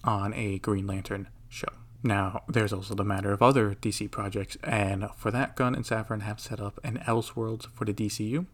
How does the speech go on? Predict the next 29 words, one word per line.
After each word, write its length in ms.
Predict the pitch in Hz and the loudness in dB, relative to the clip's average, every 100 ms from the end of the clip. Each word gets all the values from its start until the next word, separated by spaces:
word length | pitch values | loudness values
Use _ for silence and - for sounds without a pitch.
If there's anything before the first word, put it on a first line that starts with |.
| - | -8
This 160 | 107 | -6
is 80 | 120 | 0
where 180 | 110 110 | 2 2
the 80 | 104 | 2
Batman 380 | 107 101 98 92 | 0 0 -4 -4
Part 280 | 104 98 | -6 -6
Two, 380 | - 180 175 165 | -4 0 2 0
the 80 | 147 | 0
Penguin 320 | 135 131 123 | -2 0 -2
Show, 420 | 113 117 110 107 | -4 -4 -2 -2
Joker 360 | 101 110 104 - - | -2 -2 -2 -6 -6
Two 400 | 110 98 98 - - - - - - | -2 -2 -4 -8 -16 -20 -20 -10 2
will 200 | 104 98 | 4 4
be 220 | 104 98 | 2 0
going 300 | - 98 95 | 0 0 -2
forward. 380 | - 117 98 - - - - - - | 2 2 2 -10 -18 -20 -20 -20 -12
As 120 | - - | -8 -2
for 80 | |
the 80 | 104 | 2
Batman 340 | 107 107 104 104 | 4 4 2 0
Part 220 | 107 101 | -4 -2
Two 200 | - 117 | 0 0
does 180 | 107 - | 0 -4
come 180 | - | -4
out 200 | 107 104 | -4 -6
October 500 | - 107 - 107 - | -6 -8 -6 -6 -6
third, 560 | 98 - 123 120 123 139 - | -8 -2 2 2 0 -6 -10
twenty 280 | - 110 104 | -6 -6 -4
twenty-five. 760 | - 101 - 113 110 135 - | -4 -6 -4 -4 -2 -4 -6